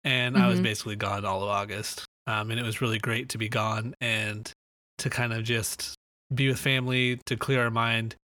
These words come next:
Speaker 1: Um, fortunately, we're not in a one-bedroom apartment anymore. We're actually in a house that we're renting.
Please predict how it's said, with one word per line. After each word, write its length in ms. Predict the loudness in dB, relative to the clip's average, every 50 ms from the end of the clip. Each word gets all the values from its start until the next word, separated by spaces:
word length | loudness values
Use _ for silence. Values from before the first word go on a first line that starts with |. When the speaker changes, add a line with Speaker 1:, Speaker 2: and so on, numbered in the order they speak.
| _ _ _ _ _ _ _ -2
Speaker 1:
Um, 400 | 0 2 2 0 0 -2 -6 -8 -12 -18 _ _ _ _ _ _ _ _ _ _ _ _ -6
fortunately, 500 | -2 2 2 2 2 0 2 2 2 4
we're 160 | 4 4 4
not 220 | 4 2 2 0 0
in 100 | 0 0
a 260 | 0 0 0 0 -2 0
one-bedroom 500 | 0 2 2 2 2 2 0 0 -2 -2
apartment 400 | -2 -2 -2 -2 0 -2 -2 -2
anymore. 380 | -2 0 0 0 2 2 2
We're 100 | 2 0
actually 260 | 0 -2 -2 -4 -2
in 60 | -2 0
a 40 | 0
house 340 | 0 0 -2 -2 -4 -4 -4
that 140 | -4 -4 -4
we're 100 | -2 -2
renting. 420 | -2 -2 -2 -2 -2 -2 -2 -4